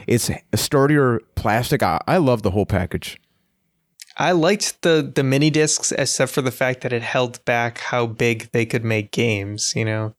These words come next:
Speaker 2: Like, the faster loading times was nice, but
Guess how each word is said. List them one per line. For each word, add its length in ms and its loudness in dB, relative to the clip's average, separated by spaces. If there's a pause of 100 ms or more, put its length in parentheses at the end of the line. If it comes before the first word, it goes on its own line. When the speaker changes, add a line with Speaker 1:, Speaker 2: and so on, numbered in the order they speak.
Speaker 2:
Like, 300 -2
the 140 0
faster 460 0
loading 340 2
times 260 0
was 160 0
nice, 300 0
but 320 -2